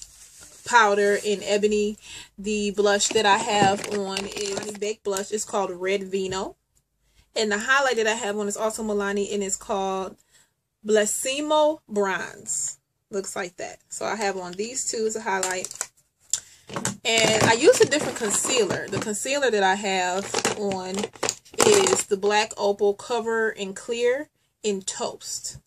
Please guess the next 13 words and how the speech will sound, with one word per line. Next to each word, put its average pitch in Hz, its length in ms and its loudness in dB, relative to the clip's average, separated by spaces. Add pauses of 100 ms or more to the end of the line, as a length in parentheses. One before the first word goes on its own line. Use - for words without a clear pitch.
(160)
Looks 190 220 -8
like 180 240 -8
that. 240 260 -2 (1200)
I 269 120 6
got 294 260 4
this 269 180 -4
from 196 200 -4
Rite 190 200 0
Aid 202 220 0
for 185 160 -6
a 165 40 -6
dollar 180 260 -4
forty-four. - 720 -10